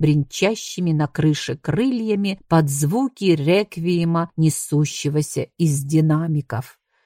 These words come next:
Мне казалось, что от нервов я не смогу расслабиться, но как-то незаметно для себя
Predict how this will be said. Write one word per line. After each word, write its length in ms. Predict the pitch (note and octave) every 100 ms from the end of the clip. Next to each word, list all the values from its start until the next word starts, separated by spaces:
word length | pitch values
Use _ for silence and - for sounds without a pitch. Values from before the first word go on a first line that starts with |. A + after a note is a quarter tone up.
| E3+
Мне 260 | G3 C#4
казалось, 800 | C#4 A3+ G#3+ A#3+ D4 F3+ D#3+ -
что 440 | - - - A#3 -
от 280 | F#3+ - -
нервов 840 | D#3+ E3+ A#3+ C4+ A3 E3 D#3 - -
я 240 | D#3+ F#3+
не 160 | F#3 F3
смогу 540 | - F3 E3+ D3+ E3
расслабиться, 1000 | C#3+ D3+ - C#3+ D3 C3 B2+ - - A#2 -
но 280 | A3 D#4 D#4
как-то 420 | - C4 - -
незаметно 720 | F3+ E3 F3+ G#3 C#4+ - G3
для 180 | E3+ D3+
себя 580 | D#3 - D3 D#3 F#3 G3